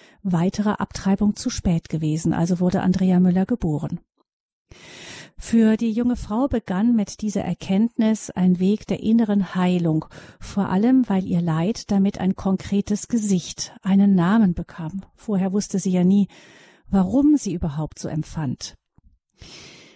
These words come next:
Die ganze Geschichte von Andrea Müller können Sie nachhören im Podcast von Radio Horeb unter der Rubrik Lebenslinien. Die Sendung lief am dreizehnten Januar dieses Jahres.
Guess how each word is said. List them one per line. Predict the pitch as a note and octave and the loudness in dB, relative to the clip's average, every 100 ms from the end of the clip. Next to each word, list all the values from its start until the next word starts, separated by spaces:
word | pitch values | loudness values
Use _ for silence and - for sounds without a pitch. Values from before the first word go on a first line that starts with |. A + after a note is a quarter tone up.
| _ - A#3 | _ -6 0
Die | |
ganze | G#3+ D4 D4+ | 2 2 0
Geschichte | B3+ - B3+ D4 | -2 -2 -4 -4
von | B3+ A#3 G#3 | -2 -2 0
Andrea | G#3 G3+ F#3+ G3 | 2 2 2 2
Müller | F#3 G3 B3 C4+ | 4 4 2 0
können | C4 G#3+ G#3+ G#3 | 0 0 2 2
Sie | G3 G3+ F#3 F#3 | 2 0 0 0
nachhören | F3 E3 G#3+ A#3 B3 B3 A#3+ | 0 2 -2 0 0 0 0
im | F#3+ F3+ | -2 -2
Podcast | - F3+ - A3 A3+ - | -2 -4 -4 -6 -6 -2
von | A3 G#3 | 0 2
Radio | G3 G#3+ F#3 | 0 0 0
Horeb | G3+ F#3+ - | 0 0 -2
unter | F#3+ F#3+ F3+ | -4 -2 -2
der | F#3 | -2
Rubrik | F#3 F3+ F3 - | -2 -2 -4 -6
Lebenslinien. | F3 F3 G#3+ B3 - A3 A3+ A#3 A3 A3 - - - _ | -2 0 2 0 0 -2 2 4 4 2 -4 -20 -20 _
Die | G3+ F#3 | -2 0
Sendung | F#3+ G#3+ G#3+ F#3 | 2 2 0 -4
lief | G3 G#3 - | -6 -6 -4
am | - F#3 | -4 -2
dreizehnten | F3+ E3 F#3 - - F#3+ - F#3+ | 0 0 0 -2 -2 -2 0 0
Januar | F3+ E3+ F3+ E3+ | 2 4 4 2
dieses | F3 D#3+ G3 - - | 0 -2 -2 -4 -2
Jahres. | D3+ D3 D3+ D#3 - | -2 -2 -4 -6 -8